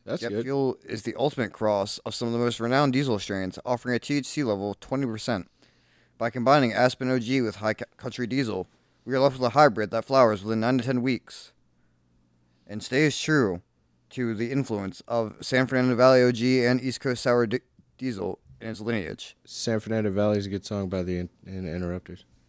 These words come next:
Speaker 2: Jet fuel's name isn't purely devoted to the sweet, pungent aroma of diesel fumes the strain exudes. It also indicates a high energy jolt of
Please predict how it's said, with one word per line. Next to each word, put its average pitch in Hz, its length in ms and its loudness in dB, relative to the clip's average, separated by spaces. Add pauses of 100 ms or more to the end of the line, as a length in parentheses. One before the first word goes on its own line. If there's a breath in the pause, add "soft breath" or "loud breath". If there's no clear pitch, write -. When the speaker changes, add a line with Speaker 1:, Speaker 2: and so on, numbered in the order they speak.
(240)
Speaker 2:
Jet 127 200 -6
fuel's 123 260 -4
name 143 340 4
isn't 135 240 -2
purely 143 300 4
devoted 117 320 2
to 117 80 -6
the 107 60 -6
sweet, - 280 -2
pungent 120 340 -2
aroma 131 320 6
of 113 240 2
diesel 127 280 -2
fumes 110 340 -4
the 104 80 -8
strain 104 220 -4
exudes. 101 500 -4 (280 soft breath)
It 107 120 -8
also 127 220 -2
indicates 127 340 0
a 113 80 -4
high 131 200 6
energy 127 300 2
jolt 127 260 -2
of - 40 -20